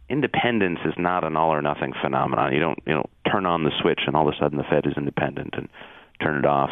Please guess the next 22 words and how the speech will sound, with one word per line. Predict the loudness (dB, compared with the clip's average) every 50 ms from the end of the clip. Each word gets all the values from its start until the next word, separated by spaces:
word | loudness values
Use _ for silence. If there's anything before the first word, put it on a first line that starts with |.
| -2
and, | -4 -4 -4 -8 -12 -4
and | -2 -2 -2 -2 -4 -8 -10 -6 -6
it, | -6 -6 -6 _ _ _ _ _
you | -12 -8 -8
know, | -8 -8 -10 -14 -18 -18
it | -18 -16 -16 -6 -2
ceases | -2 -2 0 0 -4 -4 -2
to | -2 -2
exist. | 0 -2 -2 -2 -2 -2 -2 -4 -8 _ _ -20 -20 -20 -20 -20 -20 -20 -20 _
The | -2 -2
Fed | 0 2 2 4 4 4 2 0 -2 -4 _ _
exists | -6 -4 -2 0 0 0 0 0 -2 -4
within | -4 -4 -2 -2 -4 -4
a |
political | -4 -2 -2 0 0 0 -2 -4
environment. | -4 -2 0 0 0 0 0 -2 -4 -6 -10 -12 -12 -12
It | -10 -6
has, | -4 -2 -2 0 0 2 2 2 0 0 -6 -14 -20 _ _ _ _ _ _ _ _ _ _ _ _ _ _ _ _ _ -2
uh, | 0 0 0 0 0
and, | 0 0 0 2
and | 0 0 2 2 2 2
needs | 2 2 0 0 -2 -4